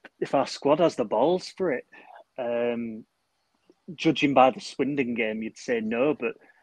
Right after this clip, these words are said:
then you look at us beating Stevenage and Salford twice in the season, and you would say they do have,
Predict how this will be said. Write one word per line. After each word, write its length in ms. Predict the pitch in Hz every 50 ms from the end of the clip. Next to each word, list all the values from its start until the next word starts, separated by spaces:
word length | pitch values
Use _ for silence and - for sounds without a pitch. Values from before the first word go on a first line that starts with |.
| _ _ _
then 180 | 147 131 127
you 120 | 127 123 123
look 220 | 127 117 - -
at 100 | 139 -
us 120 | 127 107 101
beating 360 | - 139 127 131 143 120 110
Stevenage 560 | - - - - 135 120 123 131 127 120 104
and 140 | 110 107 104
Salford 440 | - - 117 127 131 - 131 110 -
twice 340 | - - 123 117 107 - -
in 80 | 123 110
the 60 | -
season, 460 | - - 120 117 113 107 113 110 110
and 260 | 110 110 107 101 - - _ _ _ _ _ _ _ - - _ _
you 100 | - 127 120
would 160 | 139 131 -
say 400 | - - 135 127 117 113 107 104 - _ _ _
they 180 | 151 - 123
do 240 | - 131 131 131 120 117
have, 160 | 117 110